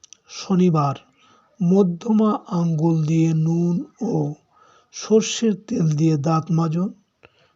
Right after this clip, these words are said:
ভালো ফল পাবেন। ছয় অক্টোবর রবিবার, মীন রাশির আজকের রাশিফল। মীন রাশির জাতক জাতিকাদের আজকের দিনটি ধর্মীয় ও আধ্যাত্মিক কাজের জন্য বলবান।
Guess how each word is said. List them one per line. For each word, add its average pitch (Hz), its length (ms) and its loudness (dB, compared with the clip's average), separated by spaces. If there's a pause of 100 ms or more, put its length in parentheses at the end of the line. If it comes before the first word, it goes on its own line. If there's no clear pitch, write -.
(300)
ভালো 165 420 -2 (720)
ফল 160 240 -2
পাবেন। 208 340 -8
ছয় 202 360 2 (100)
অক্টোবর 160 600 0 (380)
রবিবার, 156 560 2 (840)
মীন 190 340 4
রাশির 196 340 2
আজকের 151 460 -2 (280)
রাশিফল। 143 680 -6 (800)
মীন 190 240 4
রাশির 196 320 2
জাতক 165 440 0
জাতিকাদের 170 640 0 (120)
আজকের 180 420 -2
দিনটি 170 600 0 (280)
ধর্মীয় 180 580 0 (300)
ও 147 400 0 (520)
আধ্যাত্মিক 185 720 0
কাজের 147 380 2
জন্য 147 320 0
বলবান। 135 560 -4